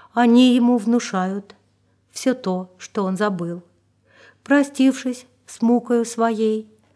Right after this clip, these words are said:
они толпятся у дверей с рассказами, с какими обходят в Рождество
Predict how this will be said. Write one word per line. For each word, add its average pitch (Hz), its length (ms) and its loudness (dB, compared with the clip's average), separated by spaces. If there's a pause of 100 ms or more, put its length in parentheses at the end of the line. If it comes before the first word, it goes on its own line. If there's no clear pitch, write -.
(340)
они 240 240 2
толпятся 277 760 2
у 247 60 -4
дверей 214 580 -4 (720)
с - 100 -10
рассказами, 254 960 -2 (120)
с - 100 -20
какими 247 680 -2 (420)
обходят 233 720 -2
в 208 80 -12
Рождество 196 840 -4